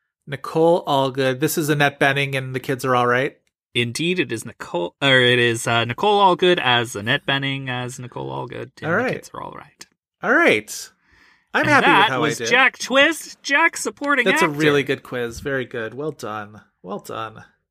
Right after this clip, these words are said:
Speaker 2: The thing about, like, Oscar-nominated, uh, performances, uh, where the character is queer and then it's a straight person performing them is, like, there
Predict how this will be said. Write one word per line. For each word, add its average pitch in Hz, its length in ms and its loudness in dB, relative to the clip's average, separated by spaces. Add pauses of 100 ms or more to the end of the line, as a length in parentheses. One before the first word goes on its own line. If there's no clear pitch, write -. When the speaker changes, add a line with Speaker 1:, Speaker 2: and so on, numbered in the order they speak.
(840)
Speaker 2:
The 185 120 2
thing 320 420 -2
about, 160 540 2
like, 139 320 0
Oscar-nominated, 123 1200 0
uh, 113 400 2 (260)
performances, 113 1300 -2
uh, 117 280 0
where 123 280 -2
the 117 80 -4
character 147 760 2
is 127 360 0
queer 123 640 2
and 117 240 -2
then 113 120 -2
it's 113 220 -4
a 113 460 -2
straight 123 440 2
person 113 560 -2
performing 113 640 -4
them 107 220 -2
is, 104 180 -8
like, 107 300 -2 (1300)
there 220 240 -2